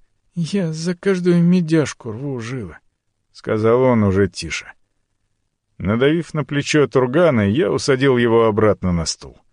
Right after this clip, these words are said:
Многодетный отец еще что-то говорил, но его уже никто не слышал.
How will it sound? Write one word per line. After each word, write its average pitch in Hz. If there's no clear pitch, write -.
Многодетный 190
отец 196
еще 196
что-то 165
говорил, 147
но 104
его 160
уже 160
никто 151
не 147
слышал. -